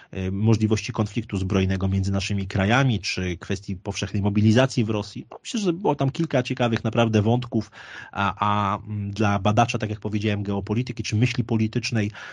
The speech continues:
no to takie dosyć, e, ciekawe, może nie fajne, to, to, to złe słowo, ale ciekawe skojarzenie z koncepcją Rosji wyspy Wadima Cymburskiego, jeśli chodzi o to przemodelowanie rosyjskiej gospodarki. Myślę, że to, to, to było, to było wartościowe.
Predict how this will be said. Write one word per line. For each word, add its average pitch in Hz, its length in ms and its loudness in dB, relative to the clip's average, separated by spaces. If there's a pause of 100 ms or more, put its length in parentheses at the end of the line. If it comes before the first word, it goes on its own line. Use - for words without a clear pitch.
(160)
no 117 260 0
to - 240 -4
takie 131 480 4
dosyć, - 580 -4 (720)
e, 90 200 -16
ciekawe, 135 420 4
może 107 180 0
nie 123 100 2
fajne, 117 320 0
to, 110 160 -12
to, 107 180 -14
to 107 140 -10
złe 117 160 -4
słowo, 123 320 -2
ale 107 160 0
ciekawe 156 360 0
skojarzenie 131 640 2 (240)
z - 100 -14
koncepcją 117 560 0
Rosji 117 280 0
wyspy 110 380 0
Wadima 104 320 0
Cymburskiego, 104 600 -2
jeśli 101 200 -2
chodzi 104 160 0
o 101 60 0
to 104 100 -2
przemodelowanie 104 720 2
rosyjskiej 98 400 -4
gospodarki. 95 580 -2
Myślę, 113 200 -4
że 113 60 -2
to, 117 220 0
to, 120 100 4
to 120 100 0
było, 107 160 2
to 110 100 -2
było 101 180 0
wartościowe. 95 560 -6